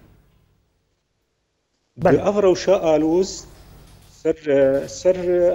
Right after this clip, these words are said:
Speaker 2: erdê hata, e, neqişkirin. Dema ku Rûs, e, bi hemû hewlê xwe ve, e, bi mil mibil bi rejîmê re, e, e, bajar û gundarên,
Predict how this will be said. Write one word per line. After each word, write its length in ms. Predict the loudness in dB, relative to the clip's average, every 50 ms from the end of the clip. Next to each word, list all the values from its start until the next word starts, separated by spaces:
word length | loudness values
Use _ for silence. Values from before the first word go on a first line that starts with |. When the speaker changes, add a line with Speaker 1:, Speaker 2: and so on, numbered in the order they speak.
| -2 -4 -4 -4 -4 -6 -6
Speaker 2:
erdê 240 | -8 -4 -2 0 0
hata, 460 | 0 0 -2 -2 -2 -2 -2 -2 -2 -4 -6 -8 -12 -16 -20 -20 -18 -8 -4
e, 180 | -4 -2 -2 -2
neqişkirin. 680 | -4 -6 -8 -10 -4 -2 0 0 0 0 -4 -6 -10 -14 -20 _ _ _ _ _ _ _ _ -6
Dema 380 | -2 -2 -2 -2 -2 -4 -6 -4
ku 320 | -4 -4 -2 0 0 0
Rûs, 400 | 0 0 -2 -4 -6 -10 -6 -4
e, 320 | -4 -2 -2 -2 -4 -8 -10 -14 _ _ _ _
bi 160 | -10 -4 -2 -2 -2 -2 -2 -4 -4 -6 -6 -8 -10 -12 -14 -14 -12
hemû 240 | -10 -8 -6 -4 -4 -2 -2
hewlê 240 | -2 0 0 0
xwe 240 | -2 0 0 0 0
ve, 160 | 2 0 -2 -2 -6 -12 _ _ _ _ _ -4
e, 60 | 0 0 2 2 0 -2 -6 -6 -4
bi 260 | -2 0 0 0 0
mil 220 | 0 0 0 2 2
mibil 480 | 0 0 2 2 2 0 0 -2 -2
bi 40 | -2
rejîmê 520 | -2 0 -2 -4 -4 -4 -2 0 2 2
re, 220 | 2 2 0 -2 -4 -8 _ _ _ _ _ _ _ -4
e, 100 | 0 0 2 2 0 -2 -4 -6 -8 -10 -12 -14 -18 -20 -20 -20 -20 -20 -20 _ _ _ _ _ _ _ _ -4 -2 -2
e, 220 | -2 -2 -2 -2
bajar 360 | -2 0 0 0 0 0 0
û 140 | 0 0 0
gundarên, 1000 | 0 0 0 0 0 0 2 2 2 2 2 2 2 0 -2 -4 -6 -8 -10 -12